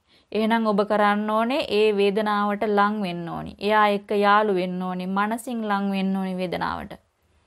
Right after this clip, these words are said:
එයත් එක්ක යාළු වෙන එක තමයි ඔන්න ඔතෙන්දී ඔබට කරන්න තියෙන අමාරුම වැඩේ.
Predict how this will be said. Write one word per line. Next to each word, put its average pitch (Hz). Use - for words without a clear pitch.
එයත් 220
එක්ක 254
යාළු 220
වෙන 247
එක 226
තමයි 214
ඔන්න 233
ඔතෙන්දී 220
ඔබට 214
කරන්න 208
තියෙන 214
අමාරුම 208
වැඩේ. 190